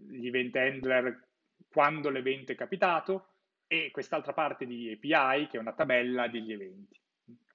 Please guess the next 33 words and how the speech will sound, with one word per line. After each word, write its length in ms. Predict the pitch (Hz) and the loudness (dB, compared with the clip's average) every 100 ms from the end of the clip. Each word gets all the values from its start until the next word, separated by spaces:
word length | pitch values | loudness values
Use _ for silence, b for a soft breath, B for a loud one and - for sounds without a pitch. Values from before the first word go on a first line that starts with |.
| _ _ - _ - | _ _ -20 _ -4
Quindi 320 | 151 139 117 104 | -2 -2 -6 -8
nel, 160 | 120 | -10
se 100 | - | -6
nel 100 | 123 | -6
nostro 240 | 131 147 131 | -2 -4 0
call 200 | 160 156 | 4 4
stack 340 | - 113 - | 2 -6 -6
abbiamo 560 | 104 - 123 117 101 - b b b | -6 2 2 2 -4 -14 b b b
un'operazione, 1200 | - 127 123 110 117 - 143 135 127 120 107 101 _ _ _ _ | -12 -4 -2 0 0 0 0 2 4 4 2 -4 _ _ _ _
eh, 140 | - - | -16 -6
console 420 | 143 127 151 139 | -4 0 2 2
punto 260 | 143 127 185 | 0 4 6
log, 500 | 165 160 151 180 180 b b _ | 6 6 2 0 -2 b b _
eh, 220 | 117 113 | -12 -12
set 340 | - 151 - | 0 0 2
timeout 800 | 131 135 127 123 127 131 - 139 135 | 0 2 4 4 2 -4 -6 -8 -6
e 140 | 113 | -10
console 380 | - 110 147 127 | -10 -6 -4 -4
punto 240 | 143 147 | -2 4
log, 500 | 196 185 160 185 196 b b _ - | 6 6 4 0 0 b b _ -16
eh, 200 | - - | -16 -10
console 460 | 131 123 - 147 | -8 -4 0 0
punto 240 | - 131 139 | 0 -4 2
log 320 | 135 120 127 | 2 2 -2
viene 360 | 123 120 120 - | -2 -2 -4 -6
eseguita, 840 | 120 151 156 185 190 202 208 - - | -6 -2 2 4 6 4 4 -2 -12
l'event 360 | 127 123 120 | -8 -6 -6
loop 440 | 135 151 131 143 120 | -4 -4 -4 -8 -8
controlla 420 | 123 113 123 117 | -10 -6 -4 -4
se 80 | - | -6
c'è 100 | 117 | -10
qualcosa 360 | 117 - 123 | -8 -6 -6
nella, 360 | 117 113 113 | -6 -4 -4